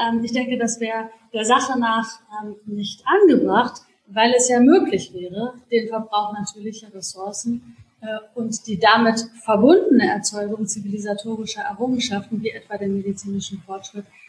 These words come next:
viel stärker voneinander zu entkoppeln. Also es stimmt eben nicht, dass das eine nicht ohne das andere zu haben ist. Und wir sollten dann, moralisch gesehen,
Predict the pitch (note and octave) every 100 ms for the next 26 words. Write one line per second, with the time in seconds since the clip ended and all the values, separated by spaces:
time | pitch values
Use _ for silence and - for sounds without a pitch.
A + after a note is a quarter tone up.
0 | _ - C#4+ D4+ D#4+ D4 B3 A#3+ A#3+ A#3
1 | G#3+ G#3 G3+ G3+ G3 - - F#3 - -
2 | C4+ C4+ E3 E3+ - _ - G3 G3 G3
3 | - _ C4+ - F4+ F4 G3+ F#3+ G3+ A3+
4 | A3+ G3+ - G#3 - - G#3+ G#3+ G#3+ G#3+
5 | - _ - A3+ - A3+ A3 G3+ G3 -
6 | G3+ G3+ F#3+ F#3+ F#3+ _ - E3 E3 G#3
7 | A3 G3 G3 G#3 - _ _ _ _ G3+
8 | G3+ G#3+ G#3 B3+ F4 G#3 F3+ F3 G3+ A#3+
9 | - G#3+ G3 G3+ G#3 - G3+ F3 F#3 F#3+
10 | F#3+